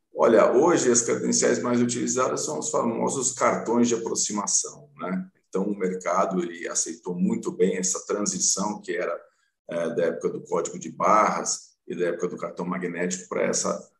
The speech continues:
a, para os cartões de aproximação. E nós entendemos também que o próximo passo seria a parte de comunicação via Bluetooth,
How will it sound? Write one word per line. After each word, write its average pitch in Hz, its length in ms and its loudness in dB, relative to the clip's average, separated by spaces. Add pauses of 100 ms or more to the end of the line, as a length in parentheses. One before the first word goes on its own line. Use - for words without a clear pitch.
(160)
a, 82 300 2
para 92 160 -4
os - 80 -6
cartões 90 420 -2
de 92 60 2
aproximação. - 960 2 (340)
E 117 120 0
nós 127 200 4
entendemos 117 600 2
também 107 340 0
que - 100 -4
o - 80 -6
próximo 113 440 0
passo 95 360 4
seria 107 460 4
a - 100 2
parte - 320 2
de - 80 -6
comunicação 117 600 -4
via 117 160 4
Bluetooth, 117 720 -4